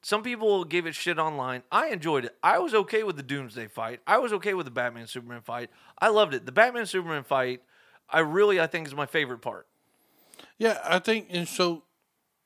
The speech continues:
Speaker 2: it could have been much different for me. But honestly, by that, by the time we got there,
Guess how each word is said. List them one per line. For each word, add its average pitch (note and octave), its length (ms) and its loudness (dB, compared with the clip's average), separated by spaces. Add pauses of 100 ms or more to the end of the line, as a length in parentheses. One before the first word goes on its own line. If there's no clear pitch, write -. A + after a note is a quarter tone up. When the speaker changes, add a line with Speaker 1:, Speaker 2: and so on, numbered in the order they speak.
(880)
Speaker 2:
it F3 160 -6
could A3+ 120 2
have A#3 100 -4
been F3+ 160 0
much E3+ 260 0
different F3+ 320 -2
for D#3 140 -6
me. E3+ 260 -6 (360)
But C#3+ 120 -6
honestly, E3+ 420 0
by C#3+ 220 2
that, C#3+ 280 0 (120)
by C#3+ 140 2
the C3+ 60 -10
time F3+ 380 0
we F3+ 80 -2
got E3+ 300 0
there, B2+ 260 -8